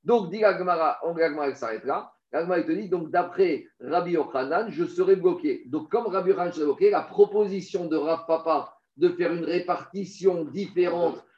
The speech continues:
des deux et de ces Baboker, Baboker, elle n'est, elle est repoussée. Et on reste avec la première proposition d'Abaye, qu'on va d'abord faire trois Bokers sur les cinq godets, deux Bokers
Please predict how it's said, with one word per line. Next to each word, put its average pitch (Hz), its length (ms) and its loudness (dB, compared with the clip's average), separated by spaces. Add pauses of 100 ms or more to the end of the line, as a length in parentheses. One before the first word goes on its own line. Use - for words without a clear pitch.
des 196 180 2
deux 180 300 4
et 180 80 6
de - 80 -6
ces - 180 -14
Baboker, 170 480 0
Baboker, 147 560 0
elle 160 220 0
n'est, 170 280 0
elle 151 160 0
est 175 60 2
repoussée. 175 640 2 (260)
Et 247 140 0
on 240 220 6
reste 214 440 2
avec 175 240 2
la - 100 2
première 196 440 2
proposition 160 560 -4
d'Abaye, 123 540 0 (240)
qu'on 175 160 -4
va 170 100 0
d'abord 185 460 2
faire 175 200 -2
trois 202 300 2
Bokers 190 500 8 (240)
sur 156 200 -4
les 151 120 0
cinq 151 260 -4
godets, 143 380 -2 (300)
deux 180 260 2
Bokers 233 640 4